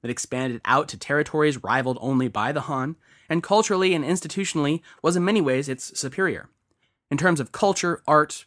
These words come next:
poetry, and production, the Tang was the Chinese flower in full bloom. A period of grandeur, glory, and global reach that has only been surpassed, really, in the past forty or fifty years.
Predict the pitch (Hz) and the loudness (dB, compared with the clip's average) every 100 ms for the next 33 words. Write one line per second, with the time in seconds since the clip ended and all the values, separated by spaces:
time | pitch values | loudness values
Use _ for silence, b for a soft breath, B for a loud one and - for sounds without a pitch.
0 | - 156 151 147 127 110 127 160 147 143 | -6 0 0 0 -4 -2 -2 -2 -2 -4
1 | 131 - 190 190 165 143 147 139 - 131 | -6 4 6 6 4 2 0 -6 -6 -2
2 | 135 - 120 110 113 - 117 - - 120 | -2 -4 -6 -6 -6 -8 -10 -10 -6 -6
3 | 107 110 90 - _ _ _ _ - - | -4 -6 -8 -14 _ _ _ _ -8 0
4 | 208 170 123 143 160 147 139 139 _ 131 | 4 4 2 2 2 2 -2 -6 _ -2
5 | 139 147 143 143 b b 147 151 185 196 | 2 4 2 -2 b b -4 2 4 4
6 | 160 156 139 - B B 165 185 240 185 | 4 2 -4 -8 B B 2 4 4 2
7 | 165 139 240 - - 120 107 - 135 131 | 0 0 2 2 0 -6 -6 -8 -4 -4
8 | 120 120 117 - - 127 113 113 110 - | -4 -6 -8 -10 -6 -4 -4 -6 -10 -10
9 | 98 202 71 - | -8 -6 -8 -14